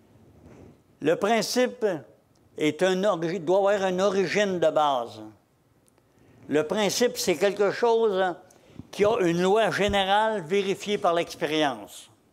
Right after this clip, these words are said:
Un fondement théorique quant au fonctionnement d'une chose. Une règle de conduite. Alors, quand on veut, quand on veut nommer quelque chose, un principe dans la parole,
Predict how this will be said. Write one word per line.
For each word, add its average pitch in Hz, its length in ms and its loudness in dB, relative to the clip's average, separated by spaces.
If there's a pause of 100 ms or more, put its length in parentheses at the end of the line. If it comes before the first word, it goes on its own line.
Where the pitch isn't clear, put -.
(1500)
Un 156 200 0
fondement 214 500 0
théorique 208 720 0 (1120)
quant 185 260 0
au 185 120 2
fonctionnement 190 600 -2
d'une 170 180 -4
chose. 117 500 -2 (1000)
Une 160 200 0
règle 180 440 2
de 165 120 -2
conduite. 160 680 -4 (880)
Alors, 185 640 0 (460)
quand 196 220 0
on 180 100 0
veut, 185 160 2
quand 190 260 0
on 151 120 0
veut 165 500 -2 (1120)
nommer 170 400 0
quelque 170 360 0
chose, 190 340 0
un 151 120 0
principe 165 520 -2
dans 156 100 2
la 147 140 0
parole, 160 600 0